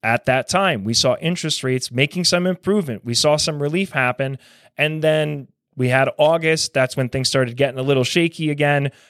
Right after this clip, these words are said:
We hit September, October, rates started going up. That's when we saw the record highs of, you know, eight percent, eight and a quarter percent for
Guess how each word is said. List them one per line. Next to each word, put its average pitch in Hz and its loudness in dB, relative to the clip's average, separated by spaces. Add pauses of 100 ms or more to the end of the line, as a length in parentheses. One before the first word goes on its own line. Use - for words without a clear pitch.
(200)
We 143 2
hit 156 2
September, 139 0
October, 127 0
rates 135 0
started 117 -2
going 117 0 (100)
up. 127 4
That's 117 0
when 123 -2
we 113 -4
saw 117 2 (460)
the 117 2
record 120 0
highs 113 0
of, 98 -12
you 120 -6
know, 113 -4
eight 139 0
percent, 120 -2
eight 135 0
and 131 -8
a 117 -4
quarter 127 0
percent 117 -2
for 113 -2